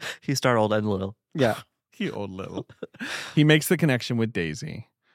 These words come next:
Speaker 3: Um, he, uh, meets various people,
Speaker 2: Well, the
Speaker 3: such as
Speaker 2: first guy,
Speaker 3: O T. The,
Speaker 2: yes.
Speaker 3: the, right. The,
Speaker 2: Right. That's the guy who kinda opens up his world.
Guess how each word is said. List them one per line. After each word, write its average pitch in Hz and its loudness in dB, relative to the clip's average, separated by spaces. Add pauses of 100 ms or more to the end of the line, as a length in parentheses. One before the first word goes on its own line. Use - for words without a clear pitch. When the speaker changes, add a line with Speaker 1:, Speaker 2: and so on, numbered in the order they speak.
(540)
Speaker 3:
Um, 104 2 (120)
he, 120 4 (300)
uh, 107 4
meets 147 2 (400)
various 123 4 (120)
people, 98 0 (100)
Speaker 2:
Well, 165 6
the 143 6
Speaker 3:
such - 0
as - 6 (120)
Speaker 2:
first - -6
guy, 202 4
Speaker 3:
O 156 2
T. 101 -8
The, 85 -10
Speaker 2:
yes. 98 0
Speaker 3:
the, 113 -4
right. 95 -6
The, 107 -2
Speaker 2:
Right. 101 2
That's 180 4
the - -12
guy 165 4
who 147 -2
kinda 135 0
opens 113 -2
up 101 -6
his - -14
world. - -12